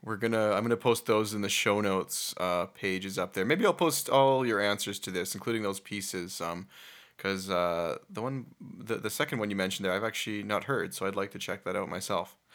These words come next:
Um, you have a website, composer on fire dot com.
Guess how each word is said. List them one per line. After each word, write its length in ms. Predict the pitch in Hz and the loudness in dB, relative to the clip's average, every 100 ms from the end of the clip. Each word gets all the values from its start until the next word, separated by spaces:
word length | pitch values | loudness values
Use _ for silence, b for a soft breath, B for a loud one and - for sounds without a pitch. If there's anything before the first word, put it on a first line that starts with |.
| B B B B | B B B B
Um, 360 | 127 143 139 139 - - _ | 10 10 6 -4 -12 -20 _
you 180 | 165 160 | 2 6
have 100 | 180 | 8
a 40 | |
website, 500 | 160 143 - 135 170 | 10 8 8 4 4
composer 440 | - 135 139 135 135 | 2 4 4 6 6
on 140 | 131 | 6
fire 420 | - 127 123 123 | 6 8 10 8
dot 340 | 120 113 110 - | 8 8 8 4
com. 640 | - 123 104 95 98 151 | -4 2 4 4 2 -2